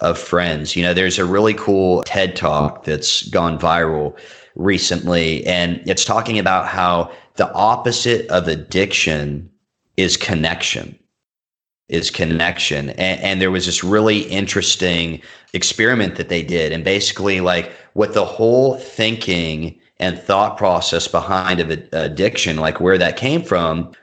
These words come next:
was there was an experiment where they had one rat by himself in a cage and they had drugs in a water bottle. And what they figured out is, is the rat would just keep using those drugs, keep drinking the drugs until it overdosed and died. Okay. Now, another researcher came along years later.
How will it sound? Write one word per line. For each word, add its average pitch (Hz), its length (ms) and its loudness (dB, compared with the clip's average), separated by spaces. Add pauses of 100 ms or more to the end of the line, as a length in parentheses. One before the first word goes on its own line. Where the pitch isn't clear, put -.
was 98 160 2
there 98 380 0
was 95 200 -2
an 101 60 -4
experiment 113 720 0
where 92 140 0
they 87 120 2
had 87 380 -2
one 110 240 0
rat 95 400 0
by 90 180 2
himself 98 520 0
in 85 100 -2
a 101 60 -4
cage 82 440 -2
and 85 120 -4
they 82 100 2
had 80 100 -2
drugs 85 360 0
in 117 80 2
a 117 40 4
water 82 300 4
bottle. 78 640 -2 (200)
And 101 100 2
what 127 140 2
they 127 100 4
figured 120 320 2
out 156 180 4
is, 110 280 2
is 95 140 -2
the 98 100 2
rat 110 280 4
would 101 120 -2
just 95 200 -4
keep - 240 -6
using 104 360 -2
those 85 180 0
drugs, 95 400 2
keep 101 220 -4
drinking 98 260 -2
the 85 60 -2
drugs 82 320 0
until 85 280 0
it 80 80 2
overdosed 82 580 2
and 76 100 -4
died. 87 340 0 (380)
Okay. 80 440 0 (380)
Now, 104 380 0
another 101 400 0
researcher 95 560 -2
came 104 260 -2
along 90 320 0
years 92 380 0
later. 90 600 0